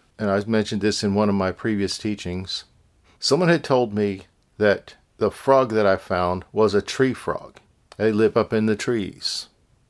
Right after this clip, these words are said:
Well, it wasn't. It was a big frog. But anyway, I decided I was going to help the frog, and I threw it up into the air to try to get it to land in a tree.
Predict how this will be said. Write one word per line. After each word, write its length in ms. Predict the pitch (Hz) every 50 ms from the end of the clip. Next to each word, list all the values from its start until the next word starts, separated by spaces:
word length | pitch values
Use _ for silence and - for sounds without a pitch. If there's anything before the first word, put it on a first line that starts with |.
| _ _
Well, 400 | - 107 107 101 101 95 90 - _ _ _
it 160 | - 110 - 90
wasn't. 500 | 92 95 101 101 - 92 87 90 - 101
It 120 | 101 -
was 140 | 90 87 85
a 60 | 87
big 300 | 78 85 101 98 87 -
frog. 440 | - - 78 69 71 76 87 95 - _ _ _ _ _ - - - _ _ _ _
But 140 | - 123 -
anyway, 560 | 175 196 180 143 120 110 113 131 156 160 - _ _ _ _ _ _ _ -
I 120 | 120 165
decided 600 | 190 190 - - 117 107 107 110 113 127 127 - - _ _ _
I 120 | - 160 160
was 140 | 160 156
going 300 | - 127 123 127 139 143 139
to 200 | - 147 143 135
help 400 | - - - 147 170 190 - -
the 100 | - 131
frog, 440 | - - 110 98 95 101 107 104 -
and 180 | - 117 110 107
I 400 | 104 104 104 107 107 107 101 - _ _ _ _
threw 280 | - 131 175 196 196 185
it 200 | 170 139 - -
up 260 | - 165 185 151 - 160
into 320 | 156 156 151 - 160 143
the 200 | 123 120 123 -
air 280 | 123 139 139 117 101 98
to 140 | - - 98
try 220 | - - 123 120
to 100 | 117 123
get 160 | 110 113 110
it 80 | 113 107
to 100 | - 110
land 300 | 104 104 98 98 98 101
in 100 | 98 98
a 40 | 101
tree. 420 | - - - 175 135 92 - -